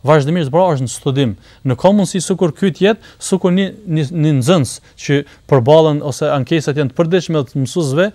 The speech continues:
se nxënësi ndodh që i klasës shtatë, tete, nuk është në gjendje një vjersh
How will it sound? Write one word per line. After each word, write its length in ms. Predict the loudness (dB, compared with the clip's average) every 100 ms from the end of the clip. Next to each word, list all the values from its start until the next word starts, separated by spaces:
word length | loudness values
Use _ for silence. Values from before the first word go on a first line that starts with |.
| -12 -14
se 200 | -4 -2
nxënësi 480 | 2 4 2 0 -2 -2 -18 _ _ _ -6
ndodh 340 | 2 4 2 2
që 140 | -2 0 -6
i 20 |
klasës 360 | 0 -2 -2 -6
shtatë, 460 | 0 2 2 -2 0
tete, 360 | -2 0 0
nuk 180 | 0 0
është 160 | 0 0
në 60 |
gjendje 240 | 0 0 -2
një 100 | 0 0
vjersh 560 | 2 2 2 -2 _